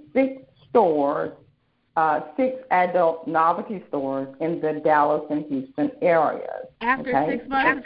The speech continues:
Speaker 2: starting?
Speaker 1: After six months of starting, okay?
Speaker 2: Wow.
Speaker 1: But, but I had a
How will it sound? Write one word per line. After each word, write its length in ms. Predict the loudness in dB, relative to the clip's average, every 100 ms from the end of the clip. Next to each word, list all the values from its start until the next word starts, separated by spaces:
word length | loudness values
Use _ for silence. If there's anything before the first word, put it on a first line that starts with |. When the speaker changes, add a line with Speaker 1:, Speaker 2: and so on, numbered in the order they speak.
| -6
Speaker 2:
starting? 380 | -2 -2 -4 -6 -6 _ _ -2 -2 -2 -8 0
Speaker 1:
After 320 | 2 2 -2 -6
six 240 | -4 -8 -4
months 300 | -2 -2 -2
of 120 | -10 -8
starting, 500 | 0 2 0 -4 -14 -18 -14
okay? 240 | -8 -2
Speaker 2:
Wow. 420 | 0 0 -4 -8 -14 _ _ _ -20 -20 _ -6 6
Speaker 1:
But, 260 | 6 6
but 120 | 2 -2
I 160 | -2
had 440 | -6 -6 -4 -4 -4
a 360 | -6 -4 -4